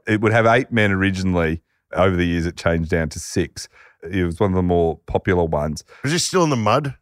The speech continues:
Speaker 2: I remember in the nineteen oh four in,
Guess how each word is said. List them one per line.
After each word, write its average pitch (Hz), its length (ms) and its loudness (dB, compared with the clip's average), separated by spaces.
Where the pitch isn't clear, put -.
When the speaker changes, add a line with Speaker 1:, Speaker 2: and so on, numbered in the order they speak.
Speaker 2:
I 117 100 2
remember 123 300 0
in 113 100 -2
the 107 100 0
nineteen 104 500 0
oh 92 180 0
four 101 540 -4
in, 92 160 -4